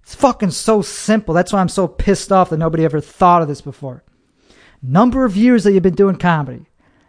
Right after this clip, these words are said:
Then order the list, make the final list based on that information, not just their fucking name.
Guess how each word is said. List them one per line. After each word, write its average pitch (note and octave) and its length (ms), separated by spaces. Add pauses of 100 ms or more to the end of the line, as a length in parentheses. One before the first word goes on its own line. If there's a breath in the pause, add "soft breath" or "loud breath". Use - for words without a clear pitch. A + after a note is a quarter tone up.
(120)
Then G3+ 680 (1120)
order A3+ 360
the C#4+ 140
list, G#3 560
make F#3 240
the E3+ 100
final G3+ 560
list A3 600 (580)
based G3 380
on D#3 500 (880)
that F3 380
information, A3 760
not F3+ 180
just G3 160
their F3 100
fucking D#3 600
name. D#3 500